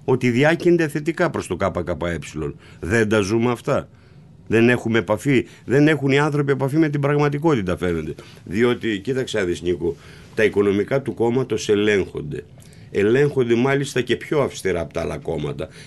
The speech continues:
Μη σου πω τώρα πόσους ελέγχους έχουμε κάθε χρόνο από ορκωτούς λογιστές και της Βουλής και των αντίστοιχων, της Εφορίας, αντίστοιχα των άλλων, με βάση αυτά. Όλα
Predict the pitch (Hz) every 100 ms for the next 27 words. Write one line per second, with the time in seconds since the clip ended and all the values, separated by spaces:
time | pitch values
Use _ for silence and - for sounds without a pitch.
0 | - 170 170 120 - 104 101 98 85 110
1 | - 82 73 - - - 110 107 110 98
2 | - - 101 98 95 101 87 82 98 143
3 | 170 - - - 110 101 117 98 92 92
4 | - 123 104 98 82 - 160 143 143 117
5 | 101 85 87 104 165 139 - - - 147
6 | 147 131 110 92 113 - - 123 156 156
7 | 139 104 90 135 135 95 101 120 92 92
8 | - - - 110 98 117 170 165 139 110
9 | 175 - 185 - 147 90 - - - -
10 | - 160 156 127 95